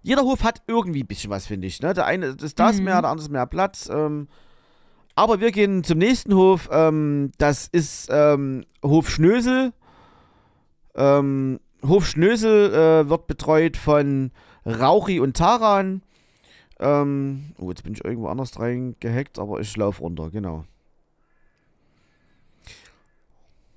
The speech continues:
Speaker 1: Ich glaube, wenn, wenn die Bäume irgendwann wieder Blätter haben jetzt und, ähm, blühen, dann wirkt das auch nochmal ganz anders auf den Höfen. Das sind, das ist dann doch schon ganz schön Filmmaterial, so ein Baum, ne?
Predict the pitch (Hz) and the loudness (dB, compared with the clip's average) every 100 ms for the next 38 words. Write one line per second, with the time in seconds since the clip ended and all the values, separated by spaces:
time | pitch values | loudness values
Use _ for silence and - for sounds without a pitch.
0 | _ _ _ _ _ _ _ _ _ _ | _ _ _ _ _ _ _ _ _ _
1 | - - 175 185 165 160 - - - 143 | -8 0 2 2 0 -2 -12 -14 -2 0
2 | 156 123 151 208 196 175 170 180 160 156 | 0 2 4 4 2 2 0 0 -2 0
3 | 156 151 143 170 180 151 156 151 147 - | -2 0 0 0 2 0 0 0 0 -2
4 | 131 139 - 123 127 131 131 190 180 190 | -6 -6 -4 -4 -2 -2 0 0 -2 -6
5 | - - _ - 135 135 123 143 160 151 | -12 -20 _ -4 -2 0 0 0 0 -4
6 | 82 123 120 113 120 - 120 113 - 101 | -2 -2 -2 -2 -4 -6 -6 -4 -6 -8
7 | 95 98 90 87 - 143 143 131 147 127 | -6 -4 -6 -8 -10 -6 -6 -4 -6 -6
8 | 127 135 120 120 107 120 123 123 104 98 | -6 -4 -4 -4 -4 0 2 2 0 -2
9 | 95 92 92 85 87 85 82 127 | -4 -4 -6 -6 -6 -6 -6 -8